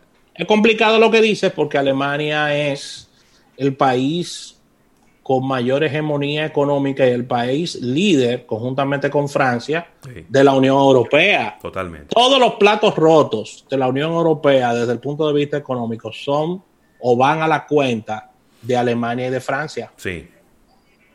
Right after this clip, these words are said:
Speaker 2: Eso
Speaker 1: Esa,
Speaker 2: es así.
Speaker 1: esa es la realidad. Entonces, tú con una economía tan, tan precaria, una economía tan tambaleante como la que se presenta con toda esta realidad por parte de Alemania,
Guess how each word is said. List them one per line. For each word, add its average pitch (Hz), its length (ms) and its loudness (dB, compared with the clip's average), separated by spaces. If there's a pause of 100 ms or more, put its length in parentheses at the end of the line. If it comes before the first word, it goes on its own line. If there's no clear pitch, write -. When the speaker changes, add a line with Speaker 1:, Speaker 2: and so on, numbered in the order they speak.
(180)
Speaker 2:
Eso 120 100 -10
Speaker 1:
Esa, 127 220 -2
Speaker 2:
es 147 60 -4
así. 98 40 -10
Speaker 1:
esa 131 240 -8
es 135 60 -4
la 139 120 0
realidad. 151 440 -2
Entonces, 147 560 -4 (340)
tú 151 160 0
con 202 180 4
una 214 580 0
economía 156 720 -2
tan, 131 840 -6 (260)
tan 139 220 -2
precaria, 151 580 2
una 147 120 0
economía 156 840 -4 (320)
tan 139 220 -2
tambaleante 139 840 0
como 117 540 -6 (360)
la 117 240 -6
que 127 140 -6
se 127 160 -4
presenta 139 720 -4
con 127 220 -6
toda 135 260 -2
esta 143 220 -6
realidad 139 580 -2
por 113 160 -4
parte 123 300 -6
de 131 80 -2
Alemania, 127 560 -6